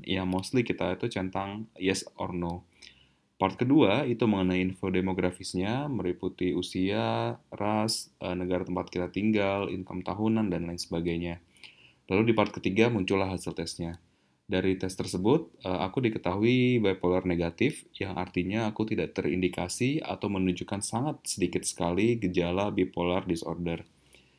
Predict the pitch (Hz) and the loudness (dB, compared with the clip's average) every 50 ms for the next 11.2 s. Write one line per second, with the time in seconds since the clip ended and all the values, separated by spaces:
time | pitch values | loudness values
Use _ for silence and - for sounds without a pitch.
0 | _ _ _ _ _ _ _ _ - 104 107 104 98 101 104 107 104 - 135 139 | _ _ _ _ _ _ _ _ 2 4 6 6 6 6 4 4 4 4 4 6
1 | 143 131 120 131 160 170 147 - - 147 127 104 95 98 95 - 104 95 92 - | 6 6 4 4 4 4 2 2 2 2 2 2 2 2 2 4 4 2 2 2
2 | 107 98 95 - - - 95 90 87 90 87 90 92 87 85 85 87 87 87 85 | 0 0 0 0 0 0 2 2 2 0 -2 -2 -2 0 0 -2 -2 -2 -2 0
3 | 87 90 92 104 120 131 143 - - - - 107 101 - - - 95 80 90 92 | 4 4 4 6 4 4 0 -2 -6 -6 -6 -6 -4 -2 0 0 2 4 4 4
4 | 95 117 139 139 110 95 90 - - - 107 120 131 117 98 98 92 92 92 - | 4 4 2 4 2 2 0 2 2 2 2 4 4 2 2 2 0 -2 -2 -2
5 | - 107 95 90 - - 101 117 - - 82 82 - - - - - - - - | 0 2 2 2 2 0 0 0 0 0 -2 -2 -4 -8 -16 -18 -16 -18 -20 -20
6 | - - _ _ - 104 98 92 98 92 87 101 110 135 143 131 104 101 101 - | -20 -20 _ _ -6 -4 0 4 6 6 6 6 6 4 4 4 2 2 2 0
7 | 92 - - 95 90 85 85 85 90 98 110 135 131 110 110 - 107 98 92 101 | -2 0 2 2 4 4 2 2 2 4 4 2 2 0 0 -2 -2 -2 -2 -4
8 | 92 - 95 98 98 95 90 87 87 - - 117 139 - - - - 98 - 98 | -4 -4 -4 -4 -2 0 0 0 0 0 0 0 0 0 0 -2 -2 -2 -2 -4
9 | 95 - 95 92 90 - - - 127 151 - - - 104 98 104 123 120 - 104 | -4 -2 -2 -2 -2 -2 -2 -2 -4 -2 -4 -6 -6 -6 -4 -4 -6 -6 -4 -2
10 | 101 92 90 87 87 - 110 113 110 95 92 92 - 90 90 92 - - 113 120 | -2 0 0 -2 -2 -2 -2 0 2 0 0 0 -2 -4 -6 -4 -4 -4 -2 -2
11 | 131 147 156 | -2 -4 -8